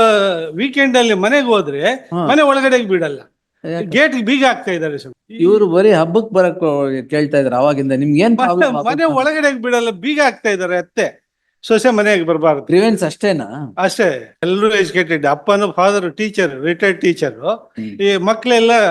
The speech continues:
Speaker 1: ಡಬಲ್ ಡಿಗ್ರಿ ಗ್ರಾಜುಯೇಟ್ಸ್.
Speaker 2: ಅದಕ್ಕೆ ಹಿಂಗ್ ಆಡ್ತಾ ಇರೋದು.
Speaker 1: ಅದೇ.
Speaker 2: ಹ್ಮ್. ಎಸ್ ಸರ್.
Speaker 1: Whatever
Speaker 2: You are the
Speaker 1: the
Speaker 2: son.
Speaker 1: pro-
Speaker 2: You are a son.
Speaker 1: Yes, yes, yes.
Speaker 2: Take care of your mother.
Speaker 1: That, uh, that's
Speaker 2: If
Speaker 1: what
Speaker 2: you,
Speaker 1: I am paying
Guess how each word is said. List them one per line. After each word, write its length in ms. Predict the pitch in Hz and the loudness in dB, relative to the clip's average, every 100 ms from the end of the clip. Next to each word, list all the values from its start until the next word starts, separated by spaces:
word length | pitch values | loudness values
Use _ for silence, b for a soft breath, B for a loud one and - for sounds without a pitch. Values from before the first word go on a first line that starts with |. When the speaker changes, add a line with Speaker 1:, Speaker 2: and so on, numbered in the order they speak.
| 156 160 | 0 -4
Speaker 1:
ಡಬಲ್ 340 | 165 202 233 | 0 0 2
ಡಿಗ್ರಿ 300 | 220 185 185 | -2 -2 -4
ಗ್ರಾಜುಯೇಟ್ಸ್. 600 | 151 170 165 151 120 - - - | 0 2 2 -2 -6 -18 -16 -6
Speaker 2:
ಅದಕ್ಕೆ 240 | 139 170 | -4 0
ಹಿಂಗ್ 180 | 170 135 | 2 2
ಆಡ್ತಾ 240 | 123 - 95 | 0 -2 -6
ಇರೋದು. 220 | 80 - | -8 -6
Speaker 1:
ಅದೇ. 280 | 196 208 151 | -4 -2 -4
Speaker 2:
ಹ್ಮ್. 380 | - 107 98 - _ - | -10 -14 -14 -18 _ -20
ಎಸ್ 120 | - | -14
ಸರ್. 140 | 131 - _ _ _ _ _ - 143 - _ _ _ _ _ _ _ _ 147 | -14 -14 _ _ _ _ _ -18 -18 -20 _ _ _ _ _ _ _ _ -10
Speaker 1:
Whatever 220 | 151 - | -2 0
Speaker 2:
You 60 | - | 0
are 120 | 208 | 0
the 40 | |
Speaker 1:
the 120 | 202 | -2
Speaker 2:
son. 120 | 156 156 | 0 0
Speaker 1:
pro- 220 | 120 - _ 117 | -2 -6 _ -2
Speaker 2:
You 100 | 127 | 0
are 120 | 131 | 0
a 80 | - | -4
son. 240 | - 131 95 - _ | -6 -6 -6 -10 _
Speaker 1:
Yes, 160 | 180 226 247 | -4 -4 -4
yes, 160 | 226 | -10
yes. 140 | 175 - | -10 -6
Speaker 2:
Take 200 | 147 147 | -6 -2
care 160 | 156 | -2
of 140 | 143 143 | -2 -4
your 120 | 120 | -4
mother. 300 | 113 107 101 - _ _ _ _ _ _ | -4 -4 -8 -10 _ _ _ _ _ _
Speaker 1:
That, 120 | 214 - | -6 -4
uh, 180 | 220 | -6
that's 200 | 190 214 | -4 0
Speaker 2:
If 80 | 156 | 0
Speaker 1:
what 120 | 254 | 2
Speaker 2:
you, 100 | 190 | 2
Speaker 1:
I 60 | 233 | 2
am 120 | 214 | -2
paying 340 | 185 220 233 | 0 0 0